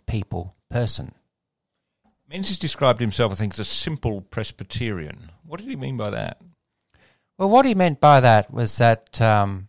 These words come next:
Speaker 1: his own, uh, Presbyterianism, um,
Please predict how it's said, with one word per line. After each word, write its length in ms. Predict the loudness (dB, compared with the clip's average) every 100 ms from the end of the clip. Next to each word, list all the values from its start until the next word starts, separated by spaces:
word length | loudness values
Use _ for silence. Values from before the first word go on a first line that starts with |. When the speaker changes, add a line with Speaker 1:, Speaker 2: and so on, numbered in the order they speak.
| _ _ _ _ _ _ _ _ _ _ _
Speaker 1:
his 220 | -4 2
own, 400 | 6 6 4 2
uh, 280 | 4 4 2 -4 _ _ _ _ _ _
Presbyterianism, 1300 | -2 -2 -2 -4 0 2 4 2 0 -2 -2 -4 -6 -12 _ _ _ _
um, 380 | 0 2 0